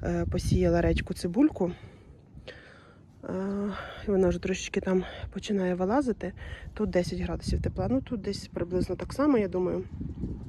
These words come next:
Ґрунт прогрітий вже, але це парничок. Е, зараз я почну працювати. Частинку, е, зроблю, е, покажу різницю і покажу, що, що я зробила, чому так, все покажу і поясню.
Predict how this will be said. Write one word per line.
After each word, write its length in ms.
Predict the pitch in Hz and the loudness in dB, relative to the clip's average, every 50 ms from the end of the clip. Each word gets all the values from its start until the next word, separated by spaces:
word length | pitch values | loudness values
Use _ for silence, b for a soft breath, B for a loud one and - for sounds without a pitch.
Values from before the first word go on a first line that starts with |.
| - - - - 185 | -14 -14 -12 -10 -6
Ґрунт 220 | 180 185 180 180 175 | 0 2 2 2 2
прогрітий 520 | 185 180 185 180 190 190 185 180 - 202 | 2 -2 -2 0 0 0 0 0 -2 -4
вже, 240 | 196 - - 202 196 202 B B B B B B B B B B B | -4 -2 -4 -6 -8 -8 B B B B B B B B B B B
але 180 | B - 190 202 | B -2 -2 -2
це 160 | 202 - 214 | 0 -2 -4
парничок. 600 | - - 190 - 190 180 - - 160 170 - - B B B B B B B B B B - 175 180 | -2 -2 0 0 0 0 0 -4 -8 -8 -12 -16 B B B B B B B B B B -2 0 0
Е, 40 | 180 | 2
зараз 280 | 180 202 208 214 196 - | 2 4 2 4 4 2
я 60 | 196 | 2
почну 260 | - 196 - - 208 | 2 0 0 0 -2
працювати. 640 | - - 202 - - 226 302 427 427 - 311 254 220 - - - - - - - - | -2 -2 -6 -4 0 4 4 4 4 4 4 2 2 0 -4 -14 -14 -14 -14 -12 0
Частинку, 720 | - 262 247 - - 262 240 220 202 - 208 196 190 - - - | 0 0 0 4 6 6 6 6 6 6 6 6 6 4 0 -2
е, 300 | 196 196 196 190 190 196 | 0 2 2 4 2 4
зроблю, 400 | 175 220 226 185 185 214 285 415 698 - - - - - - - - - - - | 6 4 4 6 6 8 8 8 8 6 -14 -14 -12 -10 -10 -10 -10 -8 -2 -2
е, 40 | 202 | 0
покажу 340 | - - 208 - 220 208 240 | 0 0 2 2 4 4 6
різницю 440 | 226 254 247 330 466 - - - 294 | 6 8 8 8 8 8 6 -2 0
і 140 | - - 320 | 4 4 4
покажу, 400 | - 277 - - 214 - - - | 2 2 2 6 10 10 10 10
що, 260 | - - - - 226 | 10 6 2 0 0
що 360 | - - - - - 240 208 | -4 -6 -12 -2 2 2 4
я 100 | 196 196 | 4 2
зробила, 460 | 202 220 247 226 233 320 370 370 330 | 2 0 -2 2 2 2 4 4 2
чому 340 | 269 - - 208 208 208 202 | 0 0 -4 0 0 0 0
так, 200 | - - 302 311 - | 0 -4 -6 -6 -8
все 220 | - - - 220 214 | -8 -6 -4 -4 -4
покажу 360 | - 214 - 165 175 185 - - | -6 -6 -6 -4 -2 4 4 4
і 20 | - | 4
поясню. 540 | - 175 175 185 - - 185 180 - - | 4 0 -2 -6 -8 -8 -4 2 2 2